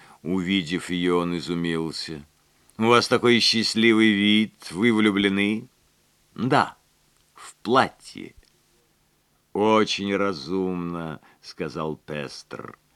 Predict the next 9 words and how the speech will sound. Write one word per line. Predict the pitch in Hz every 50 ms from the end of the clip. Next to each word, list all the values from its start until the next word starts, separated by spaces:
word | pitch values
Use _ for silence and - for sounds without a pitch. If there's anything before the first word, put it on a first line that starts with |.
| _ _ _ _ _ -
«Любовь | 92 110 117 120 113 95 117 120 120 113 - -
без | 87 87 110 104 98 -
страха | - - - - 110 117 127 135 139 123 - - 123
и | 120 120 113
без | 95 104 95 - - -
трудностей». | - - 87 90 90 85 80 69 - 76 73 73 - - - - 64 65 62 52 50 - - _ _ _ _ _ _ _ _ _ _ _ _ _ _ _ _ _ _ _ _ _ _ _ _
«Такой | - - - - 80 76 73
не | 73 73
бывает». | 71 64 78 73 80 90 92 82 62 53 -